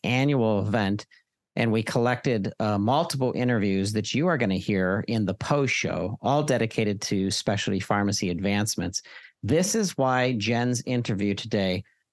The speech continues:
is so important. It is really part of that, and that is the evolution of specialty pharmacy,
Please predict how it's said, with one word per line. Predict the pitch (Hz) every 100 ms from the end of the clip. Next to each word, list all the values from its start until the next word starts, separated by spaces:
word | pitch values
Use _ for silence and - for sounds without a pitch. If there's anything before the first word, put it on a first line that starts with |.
| _
is | - 113
so | 131 110
important. | 98 - 101 95
It | 107
is | 104
really | 180 135
part | - - 127 123
of | 87
that, | 95 87 - _ _
and | 123 131
that | 151
is | 156 135
the | 123
evolution | 135 160 156 147 143
of | 110
specialty | - 131 117 107 104
pharmacy, | - 123 127 120 104 95